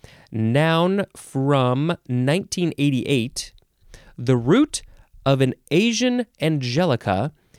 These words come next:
used especially in traditional Chinese medicine as a tonic, analgesic, antispasmodic, and laxative. Also, an extract or preparation of dong quai is also called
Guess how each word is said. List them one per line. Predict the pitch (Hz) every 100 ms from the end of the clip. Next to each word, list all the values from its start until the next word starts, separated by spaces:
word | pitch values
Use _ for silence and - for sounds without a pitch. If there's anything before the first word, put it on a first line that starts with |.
| _
used | 117 113 214 277 - -
especially | 180 - - 190 - 131 120
in | - 123
traditional | - 113 165 185 185
Chinese | 180 - 143 156 160
medicine | 123 113 104 - 110 160 - _ _ -
as | 113 107
a | 104
tonic, | - - 104 156 - - _ _ _ _
analgesic, | 123 113 110 107 110 104 143 - - _ _ - -
antispasmodic, | 127 123 123 113 - 104 101 104 90 98 190 - _ _ -
and | 98 123
laxative. | 165 214 247 - - 101 87 78 - - _ _ _ _ _ -
Also, | 123 214 - 131 139 139 _ -
an | 135 139
extract | 165 208 - 170 165 - -
or | 151 190
preparation | 196 170 175 180 170 147 143 147 -
of | 165 127 123 - 123
dong | 123 123
quai | 117 101 87 90 92 _ _
is | 127 117
also | 104 107 123
called | 107 98 101